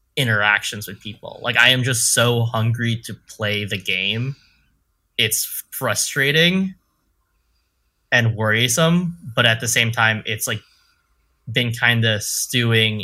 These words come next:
into, like, more of, like, a, like, yeah, like, I kinda just don't care about, like, where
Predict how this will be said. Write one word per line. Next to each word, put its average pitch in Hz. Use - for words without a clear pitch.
into, 110
like, 101
more 104
of, 101
like, 98
a, 92
like, 107
yeah, 113
like, 101
I 110
kinda 131
just 123
don't 104
care 98
about, -
like, 98
where 107